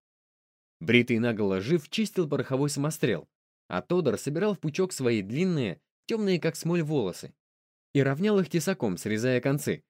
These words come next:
чтобы в глаза не лезли. Почесав жесткую короткую бородку, Крум взял полоску кожи и вздохнул. Злится старший Верзила, шипит, как манис перед случкой,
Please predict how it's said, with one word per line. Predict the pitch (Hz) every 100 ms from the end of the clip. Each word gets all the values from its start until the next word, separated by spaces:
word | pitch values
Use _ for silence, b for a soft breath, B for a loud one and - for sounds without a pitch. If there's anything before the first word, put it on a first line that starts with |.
| _
чтобы | - 180 170
в |
глаза | 156 165 123
не | 95
лезли. | 90 85 170 - _ _ _ _ _ _ _ _ b b
Почесав | - 120 190 262 180
жесткую | 190 - 160
короткую | 151 170 147 120
бородку, | 92 107 180 208 - - - _ _
Крум | 247 220
взял | 165 170
полоску | 143 135 123 - 95
кожи | 151 165 165 -
и | 120
вздохнул. | 123 117 143 - 98 156 - _ _ _ _ _ _ 90
Злится | 92 110 151 147 139
старший | - 139 - 135
Верзила, | 127 120 117 101 90
шипит, | - 127 - 156
как | - 147
манис | 151 160 151 -
перед | 120 113
случкой, | - 120 101 - 82